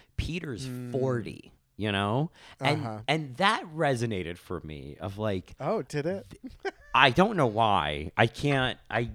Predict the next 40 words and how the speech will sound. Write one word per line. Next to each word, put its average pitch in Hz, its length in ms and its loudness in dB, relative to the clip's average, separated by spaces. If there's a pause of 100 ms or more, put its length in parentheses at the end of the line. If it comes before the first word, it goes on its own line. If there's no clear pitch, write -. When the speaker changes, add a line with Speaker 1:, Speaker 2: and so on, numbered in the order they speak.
(120)
Speaker 1:
I 123 160 2
don't 147 160 0
know. 123 320 -2
It 117 160 -8
didn't, 139 180 -6
maybe 127 280 -4
I 110 120 6
was 104 140 0
a 92 80 -4
little 85 220 -6
high, 80 280 0
but 113 300 -2
I, 180 500 2 (580)
not 285 280 -2
in 247 100 -4
a 226 60 -2
way 143 400 -2
where 131 200 -4
I, 110 440 -2 (600)
I 143 100 0
mean, 135 200 -4
you 131 100 -8
know, 82 260 -6 (100)
everyone 95 340 -6
feels 90 300 -8
a - 40 -20
few - 160 -10
things 80 340 -12
here 87 180 -8
and 90 120 -6
there, 87 200 -6
but, 123 240 -14
like, 120 340 -10 (640)
it 151 120 -4
was 147 180 -4
this 151 180 -6
interesting 156 500 -6
thing 135 160 -6
of, 110 160 -6
like, 113 400 -6